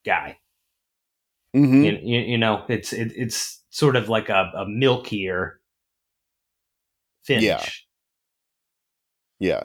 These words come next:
Speaker 2: it's e-, it's easier on your, it's like Lactaid for people who can't drink straight Tide.
Speaker 1: Mm-hmm.
Speaker 2: They have to drink the fabric softener. Yeah, no, I, I think if I were, uh, born in a stupider age,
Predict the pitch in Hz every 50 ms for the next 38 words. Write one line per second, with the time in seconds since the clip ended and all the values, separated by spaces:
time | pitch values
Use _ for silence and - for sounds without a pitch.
0 | - - 180 117 123 135 139 135 143 123 104 - 143 147 143 147 147 110 120 120
1 | 120 117 113 113 110 113 107 107 110 110 113 104 - 120 104 104 95 101 107 107
2 | 110 - - - 120 107 92 85 80 76 73 76 76 _ _ - 117 107 85 95
3 | 101 95 101 101 90 87 - 107 107 101 - _ _ _ - 90 90 98 98 92
4 | 87 - - - - 98 92 92 - - - 98 98 90 85 82 80 73 71 -
5 | _ _ _ _ _ _ _ _ _ 131 117 104 110 101 _ _ _ _ _ _
6 | _ _ - 98 92 87 87 95 82 90 92 92 90 - 101 92 - - 98 92
7 | 92 85 87 87 82 - - - 90 80 76 76 - 87 80 76 76 76 92 92
8 | _ _ _ _ _ _ _ _ _ _ _ _ _ _ _ _ _ _ _ _
9 | _ _ _ - - 220 202 101 80 104 143 - 160 107 117 160 160 - - _
10 | _ _ _ _ _ - 175 175 196 214 208 - 175 - 185 190 190 185 190 185
11 | 185 185 180 175 170 175 170 170 165 160 143 151 165 170 180 175 160 147 135 -
12 | - - - 156 175 151 156 160 165 165 147 127 131 139 147 156 156 151 151 147
13 | - - -